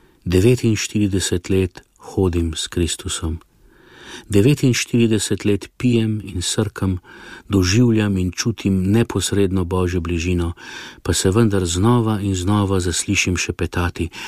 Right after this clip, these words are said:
"Samo še tokrat, Jezus, samo še enkrat, obljubim, da je zadnjič."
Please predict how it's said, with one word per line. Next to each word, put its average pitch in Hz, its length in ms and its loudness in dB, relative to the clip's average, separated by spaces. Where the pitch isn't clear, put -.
"Samo - 340 -4
še - 260 2
tokrat, - 480 -6
Jezus, 98 440 -6
samo 123 340 2
še - 260 0
enkrat, 98 520 -4
obljubim, 107 540 2
da 98 80 -2
je 95 180 -2
zadnjič." 95 600 -6